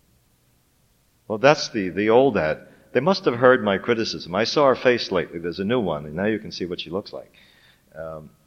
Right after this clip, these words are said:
but, you know, the fig leaf going from groin to face, it's, it's like sex is now s-, purely impersonal. Well, it has a greater influence on us than we re-, realize, and very difficult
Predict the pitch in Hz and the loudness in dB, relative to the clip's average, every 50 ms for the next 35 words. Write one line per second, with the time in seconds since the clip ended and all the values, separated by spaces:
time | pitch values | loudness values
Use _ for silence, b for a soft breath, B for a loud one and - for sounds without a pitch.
0 | _ _ _ _ - 101 98 - 98 95 95 90 87 92 90 - - 131 139 131 | _ _ _ _ -6 -6 -6 -6 -8 -8 -8 -8 -8 -10 -12 -4 -2 -2 -2 -2
1 | 117 113 110 104 - - - 101 101 101 98 101 98 95 92 - - 95 90 87 | -2 -2 -2 -2 -4 -4 -2 0 0 0 0 -2 -6 -8 -10 -10 -6 -4 -2 -2
2 | 87 87 85 87 82 87 92 95 95 95 95 90 87 - - - - - 95 85 | -4 -6 -10 -12 -8 -6 -4 -4 -4 -4 -6 -8 -10 -12 -16 -16 -4 -2 -2 -2
3 | 78 71 - - - - 80 78 - - - - - - _ _ _ - 92 92 | -2 -4 -8 -12 -12 -12 -14 -16 -16 -14 -12 -12 -12 -14 _ _ _ -12 -10 -10
4 | - - 98 95 92 92 - - b b b b b b b _ - - - 135 | -2 0 2 2 0 -2 -6 -16 b b b b b b b _ -10 2 2 2
5 | 131 131 - - - 113 101 87 90 98 95 92 90 90 90 - - - - - | 2 2 -2 -8 -6 -6 -6 -2 -2 0 2 2 2 0 -2 -4 -10 -10 -12 -14
6 | _ - - 139 135 117 95 85 80 80 80 76 - 98 87 80 - - 71 67 | _ -6 -2 0 0 0 0 -2 -4 -6 -6 -2 0 2 2 0 -2 -8 -10 -12
7 | 64 58 - _ _ _ b b b b b b b b b b b b b b | -14 -14 -16 _ _ _ b b b b b b b b b b b b b b
8 | b _ _ 101 113 120 120 117 113 107 104 104 104 - - - _ _ _ _ | b _ _ 0 4 6 6 6 6 4 2 -2 -6 -14 -20 -20 _ _ _ _
9 | _ _ _ _ _ _ _ _ 101 110 110 127 165 185 196 180 160 113 107 123 | _ _ _ _ _ _ _ _ -6 -6 -4 -2 -4 -4 -4 -4 -6 -2 0 0
10 | 135 147 131 123 110 110 107 117 127 127 - - 107 95 90 87 - - 87 82 | 0 2 2 0 -2 -2 -2 -6 -8 -8 -10 -10 -8 -8 -8 -8 -4 -4 -4 -4
11 | 82 73 71 - - 90 82 85 82 82 78 76 82 92 95 - 82 92 101 110 | -4 -8 -12 -8 -8 -8 -8 -6 -8 -10 -12 -10 -10 -10 -10 -10 -6 -6 -4 -4
12 | 101 85 78 71 71 76 78 - - 92 90 92 92 117 139 165 170 156 110 110 | -2 -4 -4 -6 -6 -10 -12 -12 -12 -12 -12 -8 -6 -4 -4 -4 -6 -4 -4 -4
13 | 110 - - - - 85 80 78 78 - | -4 -4 -8 -14 -8 -6 -6 -6 -6 -8